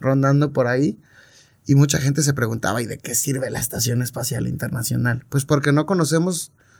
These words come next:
lo que es estar lejos de la, eh, influencia gravitacional del planeta. No sabemos cómo le afecta al cuerpo. Por ejemplo, que necesitan más calcio porque los huesos se van deteriorando. Todas estas cosas son importantes de investigar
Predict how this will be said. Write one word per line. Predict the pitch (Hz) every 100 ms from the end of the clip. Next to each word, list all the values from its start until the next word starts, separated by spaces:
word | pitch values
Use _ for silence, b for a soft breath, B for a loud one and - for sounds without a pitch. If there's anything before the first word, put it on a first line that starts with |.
| b
lo | - 135
que | 139 135 139
es | 147 - - _
estar | 143 139 156 151
lejos | 156 156 165 143
de | 131
la, | 123 120 120 117 113 b b b b -
eh, | 123 127
influencia | 139 135 131 135 147
gravitacional | 143 131 131 131 123 123 127
del | 139 139
planeta. | 135 123 131 135 131 127 b b b b
No | 131 131
sabemos | 139 139 143 143 135 -
cómo | - 131 139
le | 127
afecta | 117 131 123 123
al | 117
cuerpo. | 123 139 143 139 135 131 b _
Por | 127 123
ejemplo, | 120 131 135
que | 139
necesitan | 131 117 127 127 135 131
más | 127 123
calcio | - 160 190 180
porque | 156 139 135
los | 123
huesos | 120 135 139
se | 131
van | 120 123
deteriorando. | 131 123 117 113 120 151 143 143 -
Todas | - 143 151
estas | 151 139 160
cosas | - 151 156
son | 147 156
importantes | 156 131 - 131 139 139
de | 131
investigar | 120 120 120 127 131 147